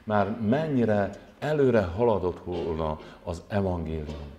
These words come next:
Mennyi ember meg lett volna mentve.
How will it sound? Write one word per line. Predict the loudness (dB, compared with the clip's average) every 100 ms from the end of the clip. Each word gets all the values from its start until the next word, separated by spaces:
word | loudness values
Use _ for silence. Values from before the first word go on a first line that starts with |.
| -20 -14
Mennyi | -2 2 4 2 2
ember | -4 -2 0 0 0
meg | 0 2
lett | 2 -2 -4
volna | -4 -4 -4
mentve. | -4 -4 -4 -6 -10 -10